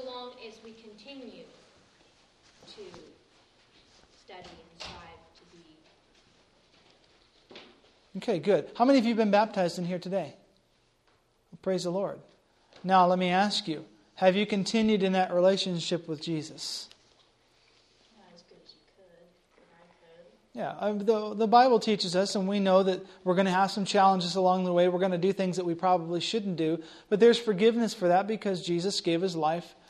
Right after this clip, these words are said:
Speaker 2: uh, for those specific situations so that we could continue on in our Christian experience.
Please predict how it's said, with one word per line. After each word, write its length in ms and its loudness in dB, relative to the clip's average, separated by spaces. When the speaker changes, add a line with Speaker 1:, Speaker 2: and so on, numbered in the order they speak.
Speaker 2:
uh, 200 -6
for 280 0
those 360 2
specific 500 -4
situations 680 -4
so 80 -2
that 100 -2
we 100 -6
could 160 -12
continue 400 -4
on 120 0
in 80 -4
our 80 -4
Christian 300 -8
experience. 500 -4